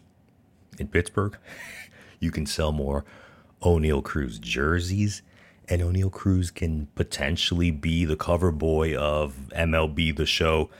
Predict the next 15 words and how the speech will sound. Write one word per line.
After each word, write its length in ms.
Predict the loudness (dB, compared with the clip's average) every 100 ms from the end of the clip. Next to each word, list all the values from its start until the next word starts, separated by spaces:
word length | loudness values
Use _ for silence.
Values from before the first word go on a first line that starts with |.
| -20 -20 _ -4
twenty 280 | 0 0
twenty-nine, 720 | 0 -2 -2 0 0 0 -2 -6 -6
whatever, 440 | 0 6 6 6 2
whatever 300 | 4 4 4
the 80 |
next 360 | 2 2 0 -4
year's 200 | -2 0
one 200 | -2 -2
is, 140 | -4
twenty 220 | -6 -4 -2
twenty-four, 400 | -4 -4 -4 -4
twenty 180 | -6
twenty-five, 480 | -6 -8 -6 -6 -6 -4
who 140 | -2
knows? 240 | -2 -6